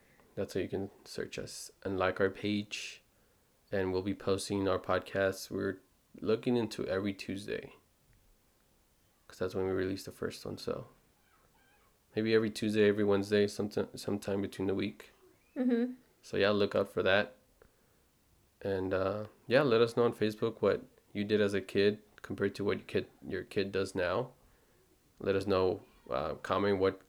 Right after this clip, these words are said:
Speaker 1: type of topics you want us to talk about
Speaker 2: Yes,
Speaker 1: later on.
Speaker 2: please. Let us know. And we're definitely working on getting our first guest
Speaker 1: Yeah.
Speaker 2: for the next episode, so stay tuned on that.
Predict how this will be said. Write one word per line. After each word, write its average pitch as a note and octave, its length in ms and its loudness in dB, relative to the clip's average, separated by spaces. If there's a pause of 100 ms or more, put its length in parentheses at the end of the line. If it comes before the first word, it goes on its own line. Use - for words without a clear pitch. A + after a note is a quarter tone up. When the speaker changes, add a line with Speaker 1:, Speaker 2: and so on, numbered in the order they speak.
(160)
Speaker 1:
type G2 140 0
of F#2+ 120 -10
topics F#2 360 0
you G2 80 -4
want F#2+ 160 4
us - 100 -4
to - 80 -12
talk - 260 -4
about G#2 340 0 (220)
Speaker 2:
Yes, C4+ 720 6
Speaker 1:
later - 240 6
on. - 260 4
Speaker 2:
please. - 540 -8 (720)
Let G#3 140 -2
us A3+ 220 -4
know. G3 200 -4 (200)
And B3+ 140 8
we're C#4 160 10
definitely C4 500 4
working A#3 400 0
on G#3+ 160 0
getting G#3+ 360 -2
our F#3 100 -2
first - 460 -6
guest G3 480 -2 (200)
Speaker 1:
Yeah. G3 300 2
Speaker 2:
for G#3+ 500 6
the A3 120 -2
next G#3 460 -2
episode, C4 580 2
so A3 180 -4
stay G#3+ 320 -4
tuned A#3+ 340 2
on B3+ 200 4
that. G#3 360 2